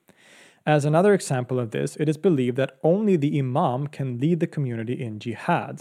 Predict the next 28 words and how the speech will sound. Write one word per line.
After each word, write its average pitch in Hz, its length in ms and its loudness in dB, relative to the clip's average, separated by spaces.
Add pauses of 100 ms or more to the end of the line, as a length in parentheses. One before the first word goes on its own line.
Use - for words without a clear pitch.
in 135 80 -6
the 120 80 -6
form 110 220 -10
of 110 160 -8
armed 110 440 -6
struggle 117 540 -4
or 131 100 -8
war. 131 440 0 (480)
But 156 80 2
when 151 160 4
there 151 100 6
is 139 100 4
no 156 280 4
Imam, 139 640 0
there 135 160 2
can 139 180 -4
be 135 100 -2
no 131 240 0
such 123 300 -6
war. 139 400 -2 (600)
This 156 180 2
means 147 260 0
that 135 140 -2
the 139 100 -2
Twelver 147 460 2
Shi'is 143 520 -2
don't 180 300 0
perform 131 500 -4